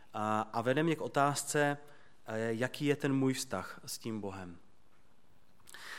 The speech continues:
Eh, co jsi ochoten dát pro svůj vztah, eh, Pánu Bohu? Co jsi ochoten, eh, v této věci obětovat? Eh, čemu se chceš obětovat? Já odpoledne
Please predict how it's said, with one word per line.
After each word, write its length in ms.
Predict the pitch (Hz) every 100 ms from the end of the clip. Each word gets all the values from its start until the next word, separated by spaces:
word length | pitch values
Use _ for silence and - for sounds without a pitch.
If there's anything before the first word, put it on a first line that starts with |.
| - 120
Eh, 120 | 120
co 180 | - 214
jsi 220 | 220 240
ochoten 560 | 190 233 220 143 123 120
dát 500 | 117 160 185 - - - -
pro 180 | 147 139
svůj 340 | - 156 175
vztah, 520 | - - 165 151 -
eh, 600 | - - - - - - 110 107
Pánu 380 | - 131 147 143
Bohu? 340 | 143 113 90 - - - - - -
Co 120 | 180
jsi 200 | 190 208
ochoten, 520 | 190 196 185 180 180
eh, 120 | 147 147
v 80 |
této 280 | - 175 185
věci 260 | 175 175 -
obětovat? 680 | 165 190 190 123 90 - - - - - - - - - - -
Eh, 120 | 127
čemu 260 | 190 220
se 120 | 220 196
chceš 220 | - 165
obětovat? 600 | 180 208 208 135 104 -
Já 260 | 139 147
odpoledne 800 | 135 151 - 175 175 180 175 170